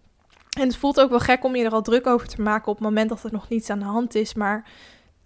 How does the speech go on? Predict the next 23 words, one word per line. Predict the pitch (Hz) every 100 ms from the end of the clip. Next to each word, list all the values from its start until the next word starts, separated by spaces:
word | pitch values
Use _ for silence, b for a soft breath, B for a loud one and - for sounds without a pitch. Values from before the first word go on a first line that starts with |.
| -
nu | 240
ik | 262 254
in | 254
één | 220 240
week | 254 247
twee | - - 254
keer | 262
hoorde | 233 240 240
dat | 220 214
iemands | 240 233 226
ouder | - 240 254 240
ernstig | - 240 - -
ziek | - 277
wordt, | 269 269 302 302 - b b _
en | - 226
die | 220
mensen | 220 233 226
die | 220
zijn | 214 214
jonger | 220 240 233
dan | 214 208
mijn | 214 247
ouders, | 233 233 247 262 285